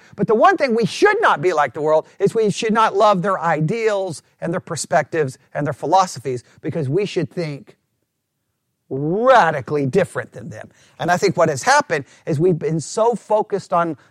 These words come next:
not, "Oh, I don't, I'm not gonna watch those movies or not do this or not do that, not do that," thinking that we're somehow godly,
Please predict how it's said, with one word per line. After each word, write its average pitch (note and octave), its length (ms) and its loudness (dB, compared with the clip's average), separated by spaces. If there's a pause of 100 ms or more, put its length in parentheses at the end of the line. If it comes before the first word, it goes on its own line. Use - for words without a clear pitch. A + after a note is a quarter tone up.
(100)
not, F3+ 360 0
"Oh, E3 140 -2
I D#3 160 -2
don't, G#3 180 -2
I'm F#3+ 100 -8
not G3 120 -2
gonna F#3+ 220 0
watch G3+ 280 0
those F#3+ 220 -2
movies F#3+ 340 -2
or F3 60 -8
not F#3 220 -4
do F3+ 100 0
this F#3+ 220 -6
or F3+ 40 -8
not F3 220 -2
do D#3 140 -6
that, F3 240 0
not D#3 180 -8
do D3+ 140 -8
that," G#3+ 260 2
thinking G3+ 540 -2
that E3 100 -4
we're C3+ 100 -10
somehow D#3 360 -4
godly, E3+ 500 -2